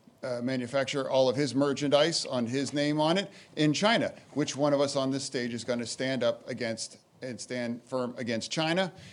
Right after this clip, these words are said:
You know, uh, and I believe that's our single biggest issue right now, to make sure that we address China and make sure that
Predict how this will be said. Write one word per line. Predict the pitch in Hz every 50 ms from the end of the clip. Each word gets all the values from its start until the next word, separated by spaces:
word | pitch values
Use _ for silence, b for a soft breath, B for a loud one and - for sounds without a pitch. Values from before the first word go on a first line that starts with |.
| b b
You | b
know, | 127 123 120 120 117 b b b b b -
uh, | 135 139 - - -
and | 143 139
I | 139 139 139
believe | 120 139 131 135 131 131 127
that's | 101 123 120 110 - -
our | - 135 127 123
single | 120 - - 151 139 135 127 139 135 131 127 - b b b b _ -
biggest | 127 127 120 131 123 - 151
issue | 147 135 135 143 139
right | 139 131 135 135
now, | 127 120 117 120
to | 117 -
make | 113 120 117
sure | - 123 117
that | 110 110
we | 113 120 120 -
address | 113 110 107 123 135 131 123 113 - - - b b b b b
China | - - - 151 139 131 117 110 107 110 110 - b b b b -
and | 117 117
make | 120 117 110
sure | - 135 123 120 117 110
that | 110 110 107 107 -